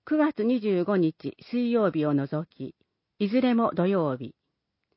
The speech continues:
開講時間、午後一時三十分から二時間程度。ところ、市民健康センターほか。対象、十講座以上に出席できる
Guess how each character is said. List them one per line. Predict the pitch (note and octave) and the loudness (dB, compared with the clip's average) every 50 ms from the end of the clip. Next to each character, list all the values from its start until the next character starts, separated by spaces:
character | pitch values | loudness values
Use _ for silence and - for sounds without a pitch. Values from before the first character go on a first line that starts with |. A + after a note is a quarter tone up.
| _ _ _ _ _ _ _ _ _ _ _ _ _ _ | _ _ _ _ _ _ _ _ _ _ _ _ _ _
開 | - C4 C#4+ D4+ D4 | -4 -2 0 0 0
講 | - C#4+ C4+ B3+ B3 | 2 2 4 4 2
時 | G#3 A3+ G#3 | 0 -2 -4
間、 | - D#3+ C#3+ C3+ B2+ - - _ _ _ _ _ _ _ _ _ _ _ _ _ _ _ _ - | -2 -2 -2 -2 -4 -6 -12 _ _ _ _ _ _ _ _ _ _ _ _ _ _ _ _ -2
午 | - C4 C4 | 0 0 2
後 | A3+ G3 - - - | 2 2 0 0 -2
一 | G#3+ - D4 C#4 | -4 -4 -2 -2
時 | C4+ B3 | -2 -4
三 | - A3+ A3+ A#3+ A#3+ G#3+ | -2 -2 0 0 0 0
十 | A3 A#3 A3+ | 0 -2 -4
分 | - _ - E3 D3+ D#3 D#3+ | -4 _ -4 -2 -2 -2 -2
か | - C3+ | -4 -4
ら | C#3 C3+ - - | -4 -4 -4 -4
二 | E3+ F3 | -6 -4
時 | - B3+ | -4 -4
間 | - - A#3 G#3+ G#3+ G3+ | -4 -2 -2 -2 -2 -2
程 | - G3 E3 C#3+ C3+ | -2 -2 -2 -2 -2
度。 | - B2+ G#2 - - _ _ _ _ _ _ _ _ _ _ _ _ _ _ _ _ _ _ _ _ _ _ _ _ | -4 -6 -10 -10 -14 _ _ _ _ _ _ _ _ _ _ _ _ _ _ _ _ _ _ _ _ _ _ _ _
と | _ A3+ A3+ | _ -6 -2
こ | - B3 A#3 | 0 2 2
ろ、 | G#3+ G#3 G3 F3+ - - _ _ _ _ _ _ _ _ _ | 4 4 2 2 -2 -8 _ _ _ _ _ _ _ _ _
市 | - - B3 B3 | -6 -2 0 2
民 | C4+ D4+ D4+ D4+ | 4 4 4 4
健 | - - C4 C4 C#4+ - - | 4 2 2 2 2 0 0
康 | C4+ C4 C4+ - | 0 0 0 0
セ | - A#3+ A3+ | 0 0 0
ン | G#3 | 0
タ | - - D3+ C3+ C3 B2+ - - - | -2 -4 -4 -2 -2 -2 -4 -8 -14
ー | _ _ | _ _
ほ | C#3+ C#3 | -12 -12
か。 | - - D3+ C3+ - - _ _ _ _ _ _ _ _ _ _ _ _ _ _ _ _ _ _ _ | -10 -10 -12 -12 -12 -14 _ _ _ _ _ _ _ _ _ _ _ _ _ _ _ _ _ _ _
対 | - B3 B3 B3 | -2 0 0 0
象、 | A#3 - - A3 G3+ F3+ E3+ - - _ _ _ _ _ _ _ _ _ _ _ _ _ _ _ _ _ | -2 -2 0 0 2 2 0 -2 -6 _ _ _ _ _ _ _ _ _ _ _ _ _ _ _ _ _
十 | F3+ G3+ A3+ A3 - _ | -4 -2 -2 -2 -4 _
講 | - D#4 D#4 D4+ D4 | 2 4 4 4 4
座 | D4 C#4 C#4 | 4 2 2
以 | C#4+ C4 | 0 2
上 | A#3+ A#3+ G#3 F3+ | 2 4 4 6
に | E3 E3 D#3 | 6 4 4
出 | - - E3+ | 2 -2 -4
席 | E3 - - A#3+ - - G#3 | -4 -2 -2 -2 -2 -2 -2
で | - F#3+ F#3+ | -2 -4 -4
き | - F3 D#3 | -2 -4 -4
る | C#3 C3 - | -4 -4 -6